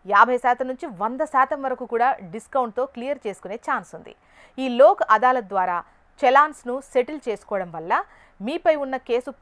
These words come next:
పూర్తిగా క్లోజ్ అయిపోతుంది. భవిష్యత్తులో మళ్ళీ ఆ చలాన్స్‌కు సంబంధించి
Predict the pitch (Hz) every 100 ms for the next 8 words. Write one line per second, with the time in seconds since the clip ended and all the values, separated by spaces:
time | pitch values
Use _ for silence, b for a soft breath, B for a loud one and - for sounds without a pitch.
0 | _ 285 320 - _ _ 233 262 277 247
1 | 202 180 180 170 165 - _ _ 175 214
2 | 240 277 269 294 294 208 214 311 - 190
3 | 196 - 196 208 220 _ - 196 190 196
4 | 190 -